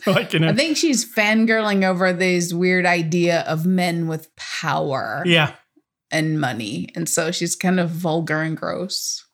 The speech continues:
Speaker 1: But fun to
Speaker 2: Yeah,
Speaker 1: watch.
Speaker 2: she was.
Speaker 1: Chris Rock as Milton King. He's not in it a lot, actually, Chris Rock. He's in it three or four scenes.
Speaker 2: Yeah.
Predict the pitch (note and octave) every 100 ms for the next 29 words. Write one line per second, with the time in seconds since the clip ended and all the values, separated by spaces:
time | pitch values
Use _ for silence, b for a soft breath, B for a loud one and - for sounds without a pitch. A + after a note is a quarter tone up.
0 | _ _ G#3 D#3 D#3 - _ - - E3+
1 | C#3+ A#2+ _ D#3 A3 - - - C4 A3+
2 | E3+ - - _ _ _ _ - A#3 -
3 | G#3 A3+ A3+ F#3 F3 F3 F3 E3 D#3+ G3
4 | G3+ G3+ F#3 _ - A3 C4+ D4 D4 G#3
5 | D#3 D3 C3+ C#3 D3 C#3+ C#3+ F3 D3+ D3
6 | C3 F#3+ F3+ B3 D#3+ - _ _ - F#3+
7 | G#3 G#3 A3 G#3 A#3 C4 D4 - - -
8 | C#4+